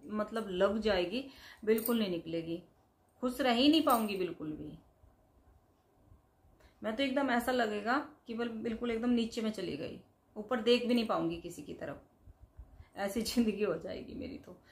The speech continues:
पता नहीं लोग ऐसा क्यों करते हैं भाई। थोड़ा सा चलिए बात आ ही गई है, तो अपने माँ बाप का ध्यान रखें सभी।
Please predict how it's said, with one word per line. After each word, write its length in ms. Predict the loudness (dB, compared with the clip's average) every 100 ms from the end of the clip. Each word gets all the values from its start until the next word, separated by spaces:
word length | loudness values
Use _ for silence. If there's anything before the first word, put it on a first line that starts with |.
| -20 -10
पता 180 | -4 0
नहीं 140 | 2
लोग 240 | 2 0 -2
ऐसा 200 | -4 -6
क्यों 260 | -8 -10
करते 380 | -8 -8 -10 -10
हैं 180 | -8 -6
भाई। 340 | -6 -6 -10 -12 _ _ -20 -20 -20 -16 -6
थोड़ा 180 | -2 -2
सा 120 | -4
चलिए 300 | -8 -4 -2
बात 280 | -2 -4 -2
आ 40 |
ही 180 | -2 0
गई 200 | -2 -2
है, 120 | -2 -2
तो 100 | -6
अपने 200 | -8 -8
माँ 200 | -8 -6
बाप 220 | -8 -6
का 100 | -8
ध्यान 380 | -6 -6 -6 -6
रखें 300 | -10 -10 -8
सभी। 400 | -8 -8 -8